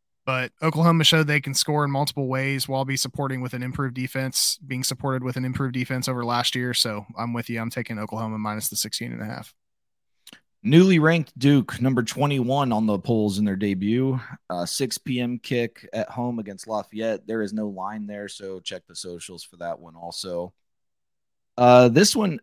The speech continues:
Speaker 2: another interesting one last week we talked up to be a, a potential huge game, even a trap game for Oregon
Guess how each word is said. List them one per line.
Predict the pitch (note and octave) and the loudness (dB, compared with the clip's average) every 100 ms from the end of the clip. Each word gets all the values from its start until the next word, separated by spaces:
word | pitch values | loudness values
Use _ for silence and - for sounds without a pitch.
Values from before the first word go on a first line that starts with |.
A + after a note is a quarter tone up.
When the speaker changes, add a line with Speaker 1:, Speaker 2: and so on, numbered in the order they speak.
| C3 | 2
Speaker 2:
another | C#3 E3+ C#3+ | 4 6 4
interesting | C#3 C3+ B2+ C#3 | 0 0 0 0
one | B2+ A2+ | 0 0
last | A#2+ C3+ | 0 0
week | A#2+ G#2+ | -4 -2
we | A2 | -2
talked | B2 A2 - | 0 -2 -2
up | A2 - | -6 -6
to | |
be | G#2+ A2+ | -6 -4
a, | G2+ F#2 D#2+ _ _ _ _ - | -4 -6 -10 _ _ _ _ -16
a | F2+ | -16
potential | - D3+ D3+ A#2+ | -10 -6 -4 -4
huge | G#2+ B2+ A#2+ G#2 | 0 2 2 0
game, | A2+ A#2 | -4 -4
even | B2 A2+ | -6 -8
a | |
trap | - G2 A#2+ | -10 -8 -8
game | F#2 F2 E2+ | -12 -20 _
for | F2+ | -12
Oregon | F2 F2 F2+ | -12 -12 -18